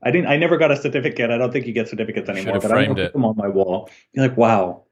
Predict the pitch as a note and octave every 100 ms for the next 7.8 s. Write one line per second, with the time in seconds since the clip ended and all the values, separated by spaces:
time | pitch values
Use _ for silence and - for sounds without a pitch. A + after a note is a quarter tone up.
0 | _ _ - A#2+ C3 B2+ A2+ - - A#2
1 | B2+ A#2 B2+ C3+ A#2+ G#2+ G#2 - F#2+ F2+
2 | F#2 - - F2+ B2+ - B2 G2+ - C#3+
3 | C3+ - D3 D3 - E3 D3+ C3 C#3 D#3+
4 | D#3+ E3+ C3+ G#2+ C3 B2 - - - -
5 | A2 A2+ A2 - - - - A2+ A2 -
6 | G#2+ A2 F#2+ G2+ F#2+ G2+ G2 - - G2+
7 | G2 G2 F#2+ - G2+ F#2+ F#2+